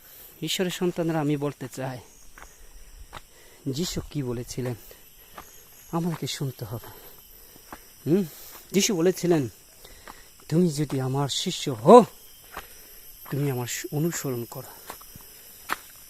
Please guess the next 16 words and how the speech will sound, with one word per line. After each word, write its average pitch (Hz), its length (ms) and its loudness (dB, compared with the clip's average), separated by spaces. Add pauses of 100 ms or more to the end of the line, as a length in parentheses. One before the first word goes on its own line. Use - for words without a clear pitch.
তুমি 233 160 10
যদি 254 180 12
আমার 240 180 12
শিষ্য - 380 6
হও, 214 400 12 (840)
হতে 262 240 12
চাই, 226 340 10 (1120)
নিজের 208 300 10
ক্রুশ 214 420 12
নিজে 160 240 8
বয়ে 139 220 2
নিয়ে 127 180 -2
আসবে।" - 240 -14 (960)
আজকে 220 280 8
এই 294 80 12
যে 226 220 8